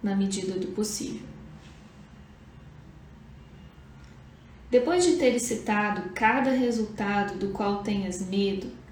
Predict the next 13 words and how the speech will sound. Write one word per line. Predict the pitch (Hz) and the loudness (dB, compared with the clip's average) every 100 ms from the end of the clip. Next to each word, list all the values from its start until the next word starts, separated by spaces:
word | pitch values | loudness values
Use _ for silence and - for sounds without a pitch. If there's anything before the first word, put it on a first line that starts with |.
| - - - - | -20 -20 -20 -8
dize | 202 226 285 285 277 | 0 4 6 6 6
a | 269 | 4
ti | - 285 | 2 2
mesmo: | 202 156 - - - - - - - - - - - - - - - - - - - | 2 -2 -6 -10 -12 -16 -18 -18 -18 -16 -16 -18 -18 -18 -20 -18 -18 -16 -16 -16 -6
"Este | 214 196 - | -2 0 0
pensamento | - 202 196 220 208 208 226 220 247 240 - - - - - | -2 -4 -2 0 0 0 0 -2 -4 -6 -10 -16 -18 -18 -4
é | 220 226 233 - | 2 4 2 0
um | 226 240 | 0 0
ataque | 285 285 220 196 196 - 208 - - | 0 0 -2 -2 -4 -6 -6 -6 -6
contra | 233 175 180 - 202 185 190 - - - - - | -4 -4 -6 -8 -8 -8 -10 -16 -18 -18 -18 -4
mim | 202 208 | 0 0
mesmo." | 175 - - - - - - - - - - - - - - - - - - - - - - - - - - - 67 76 73 67 69 69 - - - - - - - - - - | 0 -4 -8 -14 -18 -18 -18 -18 -18 -18 -18 -18 -18 -18 -18 -18 -20 -20 -20 -20 -20 -20 -20 -20 -20 -20 -20 -20 -20 -20 -20 -20 -20 -20 -20 -18 -18 -16 -16 -16 -14 -12 -12 -6
Conclui | 214 208 - 220 247 294 | -4 -2 2 4 4 2